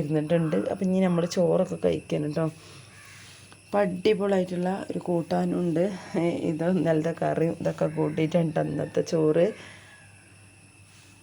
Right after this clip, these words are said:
വീഡിയോ ഇത്രേ ഉള്ളൂ. എല്ലാവർക്കും ഇഷ്ടമായെന്ന് വിചാരിക്കുകയാണ്. ഇഷ്ടമാണെങ്കിൽ ഒന്ന് ലൈക്ക് ചെയ്ത്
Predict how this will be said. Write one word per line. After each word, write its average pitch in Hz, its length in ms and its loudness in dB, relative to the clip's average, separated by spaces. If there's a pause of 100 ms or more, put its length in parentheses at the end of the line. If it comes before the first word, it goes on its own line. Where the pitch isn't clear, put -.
(1900)
വീഡിയോ 185 260 4
ഇത്രേ 190 200 0
ഉള്ളൂ. 185 120 2 (100)
എല്ലാവർക്കും 185 400 2
ഇഷ്ടമായെന്ന് 180 420 2
വിചാരിക്കുകയാണ്. 175 520 2 (120)
ഇഷ്ടമാണെങ്കിൽ 185 520 2
ഒന്ന് 185 120 4 (100)
ലൈക്ക് 170 260 2
ചെയ്ത് 160 180 0